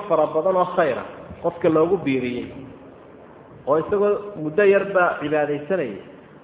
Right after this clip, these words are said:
ayuu cimrigiisu dheer yahay, khayrka ururiyey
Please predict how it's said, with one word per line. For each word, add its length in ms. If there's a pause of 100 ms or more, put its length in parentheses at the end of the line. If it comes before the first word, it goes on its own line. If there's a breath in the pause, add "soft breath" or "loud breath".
(100)
ayuu 200
cimrigiisu 520
dheer 240
yahay, 220 (460)
khayrka 380
ururiyey 420